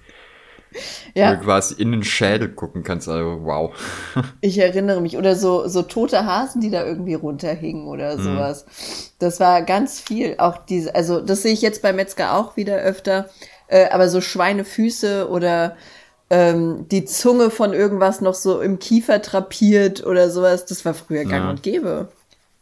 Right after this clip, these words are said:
Speaker 1: Wenn ich, wenn das jetzt meine Kinder sehen würden, die würden das nicht mehr essen können.
Speaker 2: Ja.
Speaker 1: Ging gar nicht mehr. Ich weiß auch noch, wie
Speaker 2: Weiß
Speaker 1: wir
Speaker 2: nicht, ich denk mal, die, die meisten Kids heute, die kennen halt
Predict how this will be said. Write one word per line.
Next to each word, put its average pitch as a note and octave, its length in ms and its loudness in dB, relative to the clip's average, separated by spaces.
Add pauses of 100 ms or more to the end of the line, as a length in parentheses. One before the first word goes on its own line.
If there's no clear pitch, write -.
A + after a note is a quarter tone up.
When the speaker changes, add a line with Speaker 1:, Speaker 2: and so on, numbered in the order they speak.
(1120)
Speaker 1:
Wenn F3+ 160 4
ich, - 240 -10
wenn E3+ 140 2
das D#3+ 160 -2
jetzt E3+ 180 -4
meine D#3 160 -4
Kinder C#4+ 320 -4
sehen E3 220 -4
würden, D3+ 160 -8
die D3+ 120 -12
würden C#3+ 160 -8
das D3 160 -12
nicht F3 140 -12
mehr D#3 140 -6
essen G#3 180 -6
können. F3 280 -6 (2750)
Speaker 2:
Ja. G2+ 360 0 (880)
Speaker 1:
Ging G3+ 180 -2
gar D3+ 180 -2
nicht E3 140 -8
mehr. D3 240 -8 (280)
Ich F#3 120 -6
weiß G#3+ 240 4
auch A3+ 60 0
noch, G#3 220 -2
wie A3 60 -2
Speaker 2:
Weiß G#2 200 2
Speaker 1:
wir E3 60 2
Speaker 2:
nicht, A2+ 100 0
ich - 60 -16
denk G2+ 200 0
mal, A2 180 2
die, G2 420 -4
die G2 100 -4
meisten F2 600 -2
Kids - 360 -6
heute, G2 320 0
die F#2+ 120 -8
kennen G2 560 0
halt F#2 680 -2